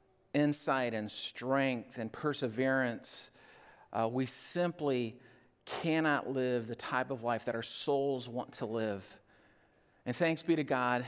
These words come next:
Father, you have given to us Jesus Christ, your Son, who has died, who's risen again, who has provided this thing called faith in you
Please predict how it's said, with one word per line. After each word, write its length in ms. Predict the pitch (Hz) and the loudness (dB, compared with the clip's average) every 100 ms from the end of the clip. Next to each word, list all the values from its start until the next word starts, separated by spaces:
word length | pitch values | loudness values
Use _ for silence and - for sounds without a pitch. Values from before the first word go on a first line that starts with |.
| - - | -8 -2
Father, 320 | 143 135 131 | 4 4 4
you 160 | 143 | 0
have 200 | 143 117 | 0 -2
given 280 | 117 147 147 | 0 0 0
to 160 | 147 139 | -2 -4
us 160 | 107 | -4
Jesus 420 | 104 135 135 131 - | -2 -2 0 -4 -6
Christ, 400 | 127 117 113 131 | -4 -4 -2 -4
your 100 | 120 | -4
Son, 300 | - 117 107 | -2 -2 -2
who 140 | 120 | -2
has 160 | 110 107 | -2 0
died, 500 | 131 139 156 170 156 - - - | 2 4 2 0 -4 -12 -14 -4
who's 220 | 123 110 | -4 -2
risen 420 | 113 139 143 175 | 2 2 2 -2
again, 680 | 165 147 143 143 143 143 - - - _ _ - - | 0 2 4 4 2 0 -6 -18 -20 _ _ -20 -4
who 100 | 147 | 2
has 120 | 147 - | 2 4
provided 600 | 139 123 135 160 170 135 | 2 4 4 4 2 0
this 240 | 147 - | -2 0
thing 260 | 165 147 147 | 0 2 2
called 380 | 160 135 123 - - - | 2 0 0 -6 -10 2
faith 380 | 165 175 170 - | 4 4 0 -2
in 240 | 156 165 | 0 2
you 460 | 156 123 117 117 | 4 4 2 0